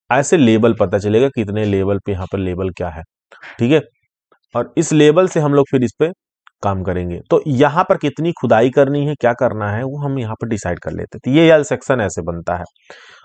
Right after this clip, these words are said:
और ये यल सेक्शन ही हम लोग जो हमें मिला रहेगा, उस यल सेक्शन के अनुसार हम लोग क्या करेंगे, प्रस्तावित सीवर लाइन की मध्य रेखा को भूमि पर चिन्हित किया जाता है। समझ रहे? जो हम लोग, अ, सीवर लाइन प्रस्तावित पहले से है, उनको क्या करते हैं, उनके जो रेखाएं होती हैं,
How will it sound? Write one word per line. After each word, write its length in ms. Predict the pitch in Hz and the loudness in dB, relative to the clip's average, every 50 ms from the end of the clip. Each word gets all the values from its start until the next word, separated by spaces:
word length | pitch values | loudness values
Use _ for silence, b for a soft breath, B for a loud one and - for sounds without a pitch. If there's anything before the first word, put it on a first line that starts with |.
| B B - | B B 0
और 140 | 175 196 190 | 0 2 2
ये 160 | 185 196 208 | 2 4 4
यल 180 | 196 190 180 175 | 6 6 4 4
सेक्शन 340 | - 160 - - - 185 | 0 -2 -2 0 -2 0
ही 140 | 175 180 185 | 0 0 0
हम 140 | 160 151 147 | 0 0 0
लोग 140 | 147 143 135 | 0 2 2
जो 100 | 139 135 | 2 2
हमें 260 | 127 120 120 123 123 | 2 0 -2 -2 -2
मिला 280 | 120 117 120 123 139 139 | -2 0 2 2 2 2
रहेगा, 340 | 135 123 120 110 107 123 120 - | 2 0 -2 0 0 0 -2 -2
उस 160 | - 113 - - | -6 -10 -6 0
यल 180 | 123 120 120 120 | 2 2 2 2
सेक्शन 380 | 110 - 117 - - 170 156 147 | 0 -4 -6 -6 -6 -6 -4 -2
के 80 | - | -2
अनुसार 340 | 117 113 104 - - 104 104 | -2 -4 -4 -2 -2 -2 -2
हम 100 | 101 101 | -2 -2
लोग 160 | 101 101 95 | -4 -4 -4
क्या 100 | - 98 | -4 -6
करेंगे, 280 | 92 101 101 104 123 135 | -4 -4 -6 -6 -6 -8
प्रस्तावित 720 | - - 113 123 - - _ - 127 123 127 139 160 147 | -4 -2 -2 -2 -2 -4 _ 0 2 2 2 2 0 -4
सीवर 380 | - - 117 110 110 117 117 | -6 -4 -2 0 2 2 2
लाइन 260 | 110 104 98 104 117 120 | 0 0 -2 -2 -4 -6
की 240 | 110 - 101 104 - _ B B B B B B B | -6 -8 -8 -8 -10 _ B B B B B B B
मध्य 340 | 110 127 160 165 151 143 131 | 0 0 2 0 0 0 0
रेखा 340 | 113 113 110 110 - 135 135 | 0 0 0 0 -2 -4 -4
को 220 | 117 - 123 127 | -2 -2 -4 -4
भूमि 420 | 117 107 98 92 113 135 151 156 143 - | -4 -4 -4 -2 -2 0 0 -2 0 0
पर 100 | 107 107 | 0 0
चिन्हित 500 | 110 - - - 110 107 110 107 110 - - - | 0 -2 -6 -6 -4 -4 -4 -4 -4 -6 -6 -8
किया 140 | - 92 90 | -6 -6 -4
जाता 340 | 85 85 82 - - 90 87 | -4 -6 -8 -8 -8 -10 -10
है। 60 | 87 - _ _ b b b b b b b - | -10 -14 _ _ b b b b b b b 0
समझ 140 | 175 165 160 | 2 4 6
रहे? 180 | 156 151 156 156 - b b b b b | 6 4 2 0 -6 b b b b b
जो 200 | 113 107 143 185 | 0 4 4 4
हम 220 | 185 143 156 151 151 | 4 2 0 0 2
लोग, 260 | 160 170 151 - - | 2 0 0 -2 -2
अ, 220 | - 117 117 117 | 2 4 4 4
सीवर 320 | 117 - - 127 139 151 147 | 2 2 2 2 4 4 4
लाइन 220 | 139 139 139 147 | 2 2 0 -2
प्रस्तावित 500 | 135 - 120 - - - 104 107 127 135 127 | -2 -2 -4 -2 0 0 2 2 0 -2 -2
पहले 200 | - 113 113 120 | -2 0 0 0
से 140 | 113 - 147 | 0 0 -2
है, 60 | 147 | -2
उनको 260 | 131 123 120 117 - 127 | -2 -4 -4 -4 -4 -2
क्या 160 | - 120 107 | -2 -2 -4
करते 300 | 104 110 104 - - 120 | -4 -4 -6 -6 -6 -6
हैं, 80 | 123 | -6
उनके 460 | 143 131 117 113 110 - 135 123 92 104 | -4 -4 -6 -6 -4 -2 -2 0 0 -2
जो 380 | 104 107 107 107 101 87 98 | 0 0 2 2 2 0 0
रेखाएं 380 | 98 98 98 - - 127 135 139 | 0 0 0 -2 -2 0 0 0
होती 320 | 120 107 104 - 123 107 | 0 -2 -2 -4 -6 -6
हैं, 80 | 107 | -6